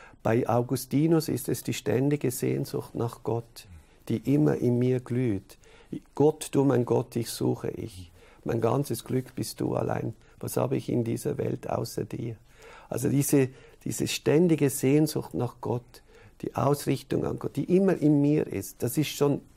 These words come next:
immerwährendes Gebet. Dann kann man es einüben, indem ich mir angewohn-, angewöhne, in der Gegenwart Gottes zu stehen, in der Gegenwart Gottes zu bleiben,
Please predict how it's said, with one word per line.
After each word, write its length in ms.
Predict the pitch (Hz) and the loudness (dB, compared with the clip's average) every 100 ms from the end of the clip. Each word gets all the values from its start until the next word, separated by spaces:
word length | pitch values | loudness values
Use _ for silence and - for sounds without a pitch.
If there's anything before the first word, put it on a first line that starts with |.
| - | 0
immerwährendes 840 | 143 143 123 120 117 113 - - - - | 4 4 4 2 0 -2 -6 -10 -20 -12
Gebet. 540 | - 113 120 113 98 - _ - - - _ - | -6 -2 0 0 -2 -10 _ -20 -20 -20 _ -4
Dann 400 | - 139 135 139 - - - | 0 2 2 0 -8 -20 -20
kann 180 | - 139 | -2 2
man 160 | 139 131 | 4 4
es 220 | 127 - | 0 0
einüben, 960 | 120 147 165 165 156 139 110 - - - - - - _ | 2 6 4 4 4 4 2 -4 -4 -10 -20 -20 -20 _
indem 360 | - 117 123 131 | -2 2 4 4
ich 140 | 127 | 2
mir 240 | - 127 - | 2 2 2
angewohn-, 720 | 127 151 156 143 139 135 113 - - | 4 4 4 4 4 4 2 -4 -4
angewöhne, 720 | 120 151 143 127 117 101 - - | 2 4 4 2 2 0 -4 -8
in 180 | - 127 | -2 0
der 100 | 120 | 0
Gegenwart 600 | 117 131 127 131 110 110 | 2 2 2 2 0 -2
Gottes 500 | - 120 123 110 - | -2 -2 0 -6 -6
zu 140 | - 110 | -6 -6
stehen, 600 | - - 127 151 139 107 - - - | -4 0 4 4 2 -2 -12 -20 -10
in 120 | - | -6
der 100 | - | 0
Gegenwart 560 | 127 123 120 110 113 | 2 2 2 2 0
Gottes 400 | - 117 117 110 | 0 0 0 -8
zu 120 | - 110 | -6 -4
bleiben, 640 | 107 101 117 151 - | 0 2 2 2 0